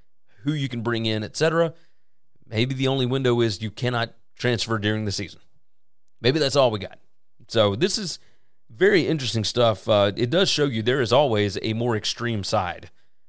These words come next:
a more extreme direction that things can go. You may think that it is as bad as it's ever going to get. The truth of the matter is it can always be worse, right? So while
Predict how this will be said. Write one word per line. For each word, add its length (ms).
a 80
more 200
extreme 480
direction 640
that 320
things 280
can 180
go. 340
You 140
may 160
think 480
that 180
it 100
is 300
as 200
bad 420
as 120
it's 140
ever 180
going 200
to 60
get. 280
The 100
truth 300
of 100
the 60
matter 500
is 440
it 140
can 100
always 340
be 140
worse, 420
right? 280
So 220
while 480